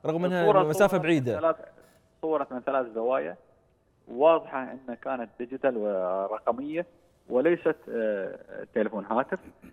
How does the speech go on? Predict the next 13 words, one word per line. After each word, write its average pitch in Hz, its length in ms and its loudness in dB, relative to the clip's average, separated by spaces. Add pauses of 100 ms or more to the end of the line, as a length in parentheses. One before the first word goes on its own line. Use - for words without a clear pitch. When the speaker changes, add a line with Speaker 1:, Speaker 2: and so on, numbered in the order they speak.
(380)
Speaker 2:
آه، 113 300 2
الهدف 147 440 4
اللي 131 280 -8
نشرها، 147 640 0
آه، 98 680 -8 (880)
حساب 151 280 4
قطري 147 460 4
أول، 127 460 2 (180)
آه، 90 260 -14 (100)
ما 107 140 -4
نشر، 165 320 0 (520)
هذا 156 220 4
الحساب 139 500 -4